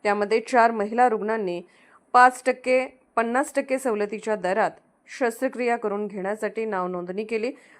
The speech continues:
तर सात रुग्णांनी नेत्र शस्त्रक्रियेसाठी नोंदणी केली. तसेच सर्व रुग्णांना मोफत औषधे वाटप करण्यात आली इत्यादी. गरजू रुग्णांनी या मोफत आरोग्य शिबिराचा लाभ घेतला.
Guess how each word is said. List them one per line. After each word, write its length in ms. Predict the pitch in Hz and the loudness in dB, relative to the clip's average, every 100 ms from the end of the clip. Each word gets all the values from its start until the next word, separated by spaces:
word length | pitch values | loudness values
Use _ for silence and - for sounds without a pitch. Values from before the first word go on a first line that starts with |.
| - | -4
तर 80 | 240 | -4
सात 340 | 240 262 262 | 4 4 4
रुग्णांनी 540 | 254 202 202 226 233 254 | 0 -2 -2 -2 -2 -4
नेत्र 400 | 233 202 208 233 | -2 -4 -2 -4
शस्त्रक्रियेसाठी 920 | 233 202 220 233 247 233 226 190 220 | -4 -6 -6 -4 -2 -2 0 -2 -2
नोंदणी 380 | 220 190 180 175 | -4 -4 -4 -6
केली. 260 | 170 170 165 - _ 190 | -8 -10 -10 -14 _ -4
तसेच 340 | 196 214 220 - _ - - | -2 -2 -4 -12 _ -20 0
सर्व 300 | 277 269 277 | 4 6 6
रुग्णांना 460 | 254 233 233 240 | 4 0 0 0
मोफत 440 | 240 196 196 240 214 | 0 -2 -2 -2 0
औषधे 420 | 185 190 240 254 | -2 -2 0 2
वाटप 340 | 220 208 208 | 2 0 -2
करण्यात 360 | 202 180 190 208 | -4 -4 -4 -2
आली 200 | 214 226 - _ _ - | -2 -2 -6 _ _ -10
इत्यादी. 380 | 214 233 226 | -2 0 0
गरजू 380 | 233 240 262 285 | 2 2 2 0
रुग्णांनी 460 | 269 254 247 262 262 | 0 0 0 -2 0
या 120 | 233 | 0
मोफत 400 | 196 190 196 262 | 0 -4 -2 2
आरोग्य 300 | 233 214 208 | 2 2 -4
शिबिराचा 540 | 220 190 180 180 180 214 | -6 -6 -4 -4 -4 -2
लाभ 240 | 180 160 165 | -2 -2 -6
घेतला. 280 | 175 175 | -6 -4